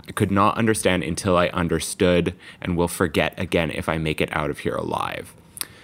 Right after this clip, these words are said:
It's that last line that I want to talk about here. Uh, the narrator explicitly recognizes her own flaw and that she'll more than likely forget this moment and this revelation if she's returned to civilization.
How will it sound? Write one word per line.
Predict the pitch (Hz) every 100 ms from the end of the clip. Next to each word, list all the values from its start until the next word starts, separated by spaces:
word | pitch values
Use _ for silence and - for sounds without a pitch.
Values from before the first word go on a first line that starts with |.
| - - -
It's | 110 - -
that | 113 107
last | 104 113 117 -
line | 95 90 87
that | 87 -
I | 87
want | 85 80
to |
talk | - 67 69 -
about | 64 71 -
here. | - 82 65 64 - - - - 87
Uh, | 80 73
the | - 95
narrator | 95 92 95 95 90
explicitly | 90 - 104 - 107 98 92 90 73
recognizes | - 95 95 107 92 87 90
her | 90 62
own | 82 85
flaw | - 78 78
and | 64 87
that | 87 85 -
she'll | - - - 135 127
more | 117 90 87
than | 85
likely | 82 76 76
forget | - 87 80 -
this | 82 -
moment | 76 78 76
and | 85 85
this | 85
revelation | 87 80 78 76 71 - 78
if | 73
she's | - 82 -
returned | - - 65 65
to |
civilization. | 71 67 71 69 73 67 69 - 55 -